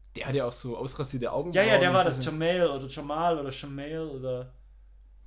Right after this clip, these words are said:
Speaker 2: keine
Speaker 1: Keine
Speaker 2: Ahnung.
Speaker 1: Ahnung.
Speaker 2: Ah, das ist mal geil, wenn Leute jetzt zuhören und das ganz genau wissen, die werden wahnsinnig.
Speaker 1: Ja,
Speaker 2: Mann, der
Speaker 1: ihr
Speaker 2: ist so, Mann, kommt drauf!
Speaker 1: Ihr, und ihr wisst es heute noch, das seid, ihr seid noch uncooler als wir. Okay, wen
Speaker 2: So.
Speaker 1: fandest du noch geil?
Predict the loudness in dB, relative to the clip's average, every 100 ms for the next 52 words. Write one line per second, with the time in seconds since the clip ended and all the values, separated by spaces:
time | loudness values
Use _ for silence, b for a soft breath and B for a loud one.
0 | -20 -20 -18 -10 -2 -2 0 -2 -4 -4
1 | -6 -6 -8 -10 -10 -10 B -6 -2 0
2 | -2 2 2 2 0 0 0 -4 -6 -4
3 | 0 -2 -2 -4 -2 -2 -4 -6 -2 -2
4 | -2 -4 -4 -8 -20 -8 2 2 6 8
5 | 8 6 -2 -8 6 10 12 12 12 12
6 | 10 6 4 4 2 -4 6 10 12 10
7 | 8 6 6 4 4 4 2 -2 -4 4
8 | 4 4 2 4 2 -2 -4 2 2 2
9 | -2 -4 -8 -6 -6 -6 -6 -2 -2 -2
10 | -4 -6 -4 -6 -6 -10 -10 -10 -12 b
11 | b b -6 -2 -4 -2 -2 0 -2 -4
12 | -6 -6 -6